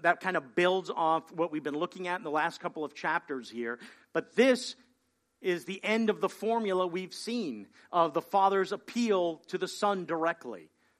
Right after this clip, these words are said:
right? Solomon talking to his young son. So this is the final invitation and warning in the Father's lessons here. But now there's a little shift. In all of the other lessons, we've seen the Father asking the Son, right? Or appealing to the Son, "My son,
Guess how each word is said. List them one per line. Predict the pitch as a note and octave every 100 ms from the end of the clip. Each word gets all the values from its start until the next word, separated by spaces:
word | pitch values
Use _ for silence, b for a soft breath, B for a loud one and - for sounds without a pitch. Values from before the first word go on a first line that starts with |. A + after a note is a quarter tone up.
| -
right? | A#2 C3+
Solomon | - E3+ E3+ F3+ D#3+ D3 b -
talking | F#3+ - F3
to | D3
his | E3 C#3
young | D#3 D#3+
son. | - F#3 E3+ A2+ F#2+ b b
So | - F3
this | G#3+
is | C4+
the | A#3+
final | - - G#3+ B3 C4
invitation | C4 A3+ A#3+ - F#3 E3+ - F3+
and | F#3 E3+
warning | A3 A3 D#3+ D3 E3 b b
in | G3+ A#3
the |
Father's | - E3+ C#3 D#3+ D#3
lessons | G3 G#3 E3+ C#3
here. | B2 G2 - b b b -
But | F#3+
now | G3 A#3+
there's | C4+ A#3+
a | G#3
little | A3
shift. | G#3+ - C4 G#3+ - - b b b -
In | G3+ A3+ -
all | G3+ C4+
of | C#4+
the | B3
other | G3+ F#3+
lessons, | E3 D#3+ - F3 C#3+
we've | F3+ A3+
seen | - A3+
the | G3+
Father | - - C4+ C#4+ G#3+ G3 -
asking | A3+ A3+ - G#3 F#3+
the |
Son, | F3+ A#3 F3+ F#2+ D#2 _
right? | B2+ E3 B B -
Or | E3+
appealing | E3+ A3+ A#3 A3
to | G#3
the | F#3+
Son, | - G3+ F#3 C#3
"My | D#3+
son, | D#3 - B3 A3+ D3+